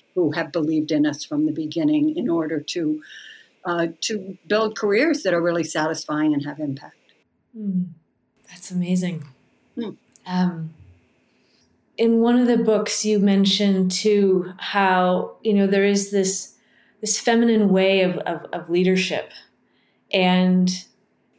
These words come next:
Speaker 2: while the books are focused on that, there's this little caveat that you mentioned, which is, "But,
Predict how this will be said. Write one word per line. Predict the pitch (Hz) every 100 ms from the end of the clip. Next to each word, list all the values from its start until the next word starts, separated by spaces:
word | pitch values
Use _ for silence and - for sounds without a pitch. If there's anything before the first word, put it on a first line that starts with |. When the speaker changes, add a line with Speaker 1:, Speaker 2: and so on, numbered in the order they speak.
| -
Speaker 2:
while | 247 247
the | 214
books | 254 247
are | 233
focused | - 262 269 269 262
on | 214 196 190
that, | 190 170 -
there's | 196 196
this | 196 233
little | 220
caveat | 208 - 233 226 208 170 -
that | -
you | 202
mentioned, | 202 233 233 226 196
which | 185 180
is, | 190 185 185 180 - - - - _ _
"But, | 254 247 214 - - -